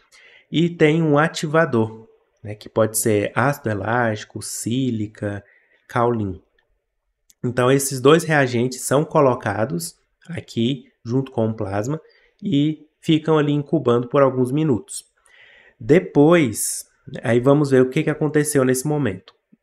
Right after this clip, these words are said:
Quando eu coloquei esse primeiro reagente, que é a cefalina mais o ativador,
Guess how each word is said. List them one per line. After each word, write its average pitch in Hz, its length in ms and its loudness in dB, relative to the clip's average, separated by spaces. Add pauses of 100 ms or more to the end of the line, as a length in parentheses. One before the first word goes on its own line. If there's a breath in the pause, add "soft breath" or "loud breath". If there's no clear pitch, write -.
(120)
Quando 180 220 2
eu 185 60 2
coloquei 151 540 2
esse 117 140 -2
primeiro 147 440 0
reagente, 135 640 -2
que - 100 -10
é 110 40 -4
a 107 40 -6
cefalina 113 640 -2
mais 127 340 -2
o 139 80 2
ativador, 135 800 0